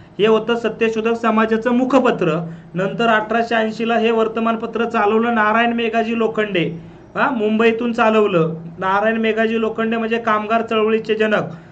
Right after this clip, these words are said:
हा, कामगार, बरोबर आहे, स्वतंत्र भारतातली, sorry, महाराष्ट्रातली, एव्हाना देशातली पहिली कामगार संघटना ज्यांनी काढली,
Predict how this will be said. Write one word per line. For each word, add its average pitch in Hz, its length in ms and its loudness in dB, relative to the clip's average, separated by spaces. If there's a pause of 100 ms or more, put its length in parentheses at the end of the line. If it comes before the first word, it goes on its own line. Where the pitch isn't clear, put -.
(100)
हा, 247 140 0
कामगार, 226 600 2 (720)
बरोबर 220 260 2
आहे, 254 300 -6
स्वतंत्र 220 440 -2
भारतातली, 202 520 -2
sorry, 190 200 -4
महाराष्ट्रातली, 220 840 -2 (300)
एव्हाना 214 320 2
देशातली 220 500 2
पहिली 226 320 2
कामगार 220 360 2
संघटना 214 420 -2
ज्यांनी 214 260 0
काढली, 180 380 2